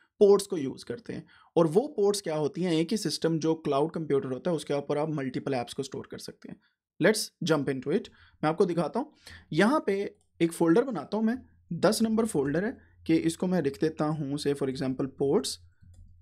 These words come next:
पोर्ट्स के ऊपर यहाँ पे मैं कोई भी एक ऐप बनाता हूँ, बल्कि मैं पीछे वाली ऐप ही उठा लेता हूँ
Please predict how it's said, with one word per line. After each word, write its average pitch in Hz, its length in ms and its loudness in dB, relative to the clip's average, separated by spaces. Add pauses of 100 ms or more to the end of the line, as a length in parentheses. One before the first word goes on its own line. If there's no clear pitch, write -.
(1080)
पोर्ट्स 233 320 6
के 285 100 -8
ऊपर - 520 -2 (260)
यहाँ 180 280 2
पे 233 100 0
मैं 214 280 2
कोई 165 160 0
भी 180 140 0
एक 156 160 -4
ऐप 143 140 -4
बनाता 202 340 -2
हूँ, 208 80 0
बल्कि 156 220 -2
मैं 151 140 -2
पीछे 151 240 -2
वाली 160 220 2
ऐप 143 220 0
ही 151 60 -2
उठा 147 240 -4
लेता 147 260 -4
हूँ - 140 -6